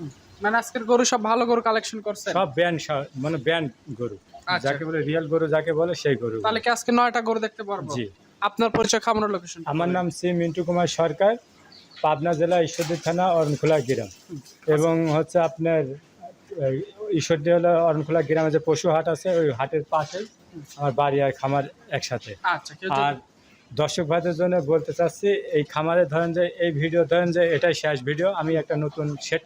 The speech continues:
Speaker 2: করছি, গত প্রোগ্রাম হবে, নতুন সেটে যাই সেই।
Speaker 1: আচ্ছা, মানে আগামী প্রোগ্রামে আমরা নতুন সেটে ভিডিও পাবো?
Speaker 2: জি, নতুন সেটে পরে সব ভিডিও পাবো।
Speaker 1: আচ্ছা, পুরাতন সেটে আজকের ভিডিও
Speaker 2: আজকে,
Speaker 1: শেষ?
Speaker 2: আজকে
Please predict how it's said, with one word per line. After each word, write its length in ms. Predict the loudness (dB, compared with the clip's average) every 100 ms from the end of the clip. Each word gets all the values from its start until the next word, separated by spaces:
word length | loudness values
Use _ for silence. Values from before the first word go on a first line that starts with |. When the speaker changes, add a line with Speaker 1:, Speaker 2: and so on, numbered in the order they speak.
| -4
Speaker 2:
করছি, 320 | -4 -2 -6 -6 -20 -20 -20 -18 -4
গত 220 | -2 -2
প্রোগ্রাম 380 | 0 0 2 2
হবে, 180 | 2 0
নতুন 280 | 0 -2 -4
সেটে 260 | -2 -2
যাই 160 | -2 -4
সেই। 240 | -4 -10 -6
Speaker 1:
আচ্ছা, 240 | -6 -2
মানে 140 | 0 0
আগামী 340 | 2 0 0
প্রোগ্রামে 420 | -2 -2 0 2
আমরা 180 | 2 2 2
নতুন 240 | 0 -2
সেটে 240 | -4 -4 -4
ভিডিও 260 | -2 -4
পাবো? 240 | -2 -4 0
Speaker 2:
জি, 160 | 2
নতুন 300 | 2 0 -2
সেটে 240 | -2 -2 -2
পরে 300 | 0 -2 -2 -6
সব 160 | -6 -6
ভিডিও 220 | -4 -4 -2
পাবো। 100 | -4
Speaker 1:
আচ্ছা, 140 | -6 -4
পুরাতন 500 | -2 0 -2 -4 -8
সেটে 240 | -10 -2
আজকের 380 | 0 0 -4 -10
ভিডিও 200 | -2 0
Speaker 2:
আজকে, 180 | 0 2
Speaker 1:
শেষ? 140 | 2
Speaker 2:
আজকে 440 | 0 -4 0 0